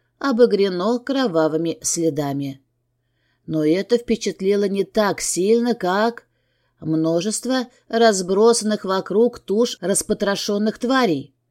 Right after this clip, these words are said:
Огромных, жутких, мерзких,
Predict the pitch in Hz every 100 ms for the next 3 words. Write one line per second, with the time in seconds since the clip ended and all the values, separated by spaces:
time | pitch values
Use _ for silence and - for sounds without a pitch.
0 | _ _ _ _ - 151 139 196 208 156
1 | 131 - _ _ _ _ 190 165 202 262
2 | - 160 135 - _ _ - 240 247 269
3 | 262 - 151 127